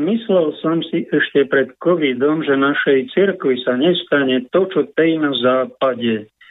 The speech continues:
lebo má vďaka totalite zdravé inštinkty a náskok pred úpadkom niekoľko desiatok rokov, píše autor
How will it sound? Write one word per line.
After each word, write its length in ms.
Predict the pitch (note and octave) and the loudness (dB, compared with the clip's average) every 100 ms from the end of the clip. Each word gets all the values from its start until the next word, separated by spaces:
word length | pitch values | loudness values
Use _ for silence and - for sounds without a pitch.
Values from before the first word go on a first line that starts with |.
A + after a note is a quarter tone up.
| - _ | -20 _
lebo 320 | - G3+ G#3+ G#3 | -2 0 0 0
má 160 | F#3+ | -2
vďaka 400 | C#3+ E3 E3 C3 | 0 0 0 -4
totalite 720 | - D3 D3 D3 C#3+ C3 C3+ A#2+ | 0 -2 2 0 0 -2 -4 -2
zdravé 480 | B2+ D3 C3 C3+ F3+ | 0 0 0 0 -2
inštinkty 640 | F3 - D#3 D3+ - D3 | -4 0 2 2 0 -4
a 160 | - C#3+ | 0 0
náskok 720 | C3 C#3+ D#3+ - - C#3 - | 2 2 2 -2 0 -2 0
pred 240 | - B2 B2 - | -2 -2 -4 -2
úpadkom 960 | F3 F#3+ - E3+ E3 - D3 C#3+ C#3 D3 - _ _ _ - | 0 0 0 -2 -2 -6 -2 0 -2 -8 -16 _ _ _ -2
niekoľko 960 | D3+ F#3 A3 G#3+ F#3 F3 - E3 C#3+ | 0 2 0 0 0 0 0 -2 0
desiatok 800 | C3 C3 C3 C3+ C3+ C3 C3 A#2+ - D3+ C3 | 0 0 0 2 2 0 -6 -6 -4 -2 0
rokov, 800 | C3 B2+ - C3 B2+ B2 A#2 A2+ _ _ - _ - | 0 0 0 2 2 2 0 -2 _ _ -20 _ -2
píše 480 | D#3 G3 G3 F3+ - - | 0 0 0 0 -2 -2
autor 880 | C#3 C#3 C3 - C3+ C3 C3 C3 | 0 0 -4 -2 0 2 0 -2